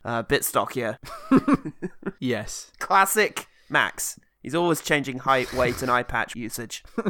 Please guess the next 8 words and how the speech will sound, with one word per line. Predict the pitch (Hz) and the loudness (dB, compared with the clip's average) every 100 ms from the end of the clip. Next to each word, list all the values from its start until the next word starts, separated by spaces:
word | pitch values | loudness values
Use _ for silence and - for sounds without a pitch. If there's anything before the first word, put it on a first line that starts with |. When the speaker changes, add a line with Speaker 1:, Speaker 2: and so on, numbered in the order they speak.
| - 262 220 - - - - - | -4 -4 -6 -6 -14 -18 -20 -12
Speaker 1:
But | - 143 | -4 -4
she | 143 | -2
shows | - 202 220 175 | -2 0 2 2
up. | 117 69 - - | 2 0 -8 -4
Speaker 2:
Yeah, | 160 151 131 123 | 2 4 4 0
so, | - 165 160 - | 2 4 4 0
and, | 165 160 | -4 -2
and | 156 156 147 | -2 -2 -4